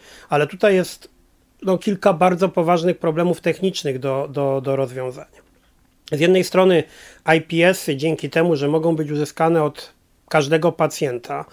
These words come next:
mogą być potencjalnie stosowane u tego samego pacjenta, czyli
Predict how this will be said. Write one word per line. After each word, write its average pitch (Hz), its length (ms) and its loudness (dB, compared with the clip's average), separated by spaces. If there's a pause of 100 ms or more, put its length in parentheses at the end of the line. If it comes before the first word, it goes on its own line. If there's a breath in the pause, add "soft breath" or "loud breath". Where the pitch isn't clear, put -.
(360 loud breath)
mogą 160 320 2
być 160 160 -6
potencjalnie 170 640 0
stosowane 170 760 2
u 143 80 -8
tego 180 280 2
samego 165 420 0
pacjenta, 147 580 -4
czyli 160 400 -4